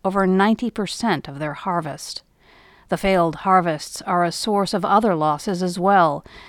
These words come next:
The Refugee Council said that without a lively farm sector, young men are moving to cities to earn an income. One in fifteen households in the survey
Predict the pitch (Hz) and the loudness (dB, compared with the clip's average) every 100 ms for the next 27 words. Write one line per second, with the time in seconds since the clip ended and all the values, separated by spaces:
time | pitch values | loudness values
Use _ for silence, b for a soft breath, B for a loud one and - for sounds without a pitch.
0 | B B 214 202 214 214 208 175 220 - | B B 2 4 4 4 0 0 -2 0
1 | 208 208 202 208 185 - 220 226 220 190 | 0 2 2 0 -2 0 2 2 2 0
2 | 196 190 - 226 240 - 180 185 196 214 | 2 -2 2 4 4 2 2 4 6 6
3 | 240 202 175 147 - 202 233 247 214 165 | 4 2 0 -2 -2 2 4 4 2 -4
4 | 135 - 156 190 b b b b b - | -6 -4 -4 -4 b b b b b -6
5 | 170 196 185 180 202 233 165 160 170 196 | 2 4 6 4 4 2 2 2 0 0
6 | 190 185 - 269 175 147 - - 160 165 | -2 -2 -2 -2 -2 -6 -12 -10 -4 -2
7 | 170 196 202 165 135 127 _ _ b b | 2 2 0 -4 -8 -12 _ _ b b
8 | b b b - 170 180 214 233 202 196 | b b b -2 2 4 4 2 0 0
9 | - 254 233 - 277 247 156 - 156 147 | 0 0 0 0 0 2 0 -2 -6 -8
10 | - 165 165 165 175 175 165 - 202 196 | -8 -4 -4 -2 0 0 -2 -2 -2 0
11 | 220 233 | 0 -2